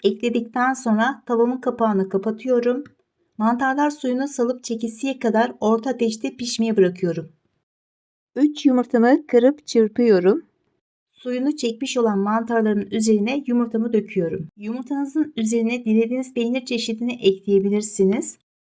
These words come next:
Peynirimi ekledikten sonra erimesi için kapağını kapatıyorum. Omletimiz kısa süre içerisinde hazır ve ocaktan alıyorum. Dilerseniz üzerine pul biber ve karabiber ekleyebilirsiniz.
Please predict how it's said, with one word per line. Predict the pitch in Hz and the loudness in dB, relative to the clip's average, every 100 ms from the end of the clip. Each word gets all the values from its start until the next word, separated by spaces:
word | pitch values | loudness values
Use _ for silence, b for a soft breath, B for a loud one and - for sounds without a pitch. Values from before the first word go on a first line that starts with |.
| _ _ | _ _
Peynirimi | 226 247 285 285 | -12 -6 -4 -2
ekledikten | 294 226 220 247 247 - 269 262 | -2 -4 -4 -6 -6 -4 -2 -2
sonra | 247 240 240 196 | -4 -4 -2 0
erimesi | 208 226 233 - | 2 0 -2 -4
için | 220 220 240 | -4 -4 -6
kapağını | 226 220 202 202 196 | -6 -4 -4 -4 -4
kapatıyorum. | 190 190 190 214 196 190 254 - _ _ _ _ _ _ _ _ - | -6 -6 -2 2 2 2 -4 -8 _ _ _ _ _ _ _ _ -4
Omletimiz | 233 240 233 240 254 285 | -2 0 -2 0 -2 -2
kısa | - - - | -8 -8 -6
süre | 262 240 | 0 0
içerisinde | 214 214 196 202 185 185 | 2 2 2 4 4 2
hazır | 196 202 214 247 285 - | 0 2 6 4 4 0
ve | |
ocaktan | 240 214 220 - 240 | 2 4 2 2 2
alıyorum. | 208 190 165 - 190 - _ - | 4 4 2 -2 -10 -18 _ -16
Dilerseniz | 202 233 262 262 240 226 | -6 -4 -4 -4 -6 -4
üzerine | 214 220 208 214 220 | -6 -2 0 0 -2
pul | - 226 214 | 0 2 2
biber | 220 233 220 | 2 2 0
ve | 208 | -2
karabiber | 214 214 214 214 - | 0 2 2 0 -2
ekleyebilirsiniz. | 190 196 196 190 196 196 196 - 185 226 - | -4 4 6 6 6 2 2 -2 -2 -2 -6